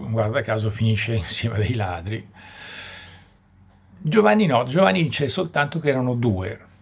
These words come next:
uno da una parte e uno dall'altra, non, non specifica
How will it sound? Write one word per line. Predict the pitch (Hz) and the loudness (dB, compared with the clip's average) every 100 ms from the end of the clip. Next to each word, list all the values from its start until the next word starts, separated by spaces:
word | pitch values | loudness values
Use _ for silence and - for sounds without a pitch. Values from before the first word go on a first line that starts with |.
| _ 180 | _ -4
uno | 160 | -2
da | |
una | 143 | -2
parte | 139 139 123 | -2 -2 -2
e | |
uno | 117 | -2
dall'altra, | 101 92 - - 120 | -2 -4 -12 -16 -10
non, | 147 147 135 | -6 -6 -6
non | 123 117 | -6 -8
specifica | - 110 139 107 110 110 104 - | -8 -8 -8 -8 -8 -6 -6 -6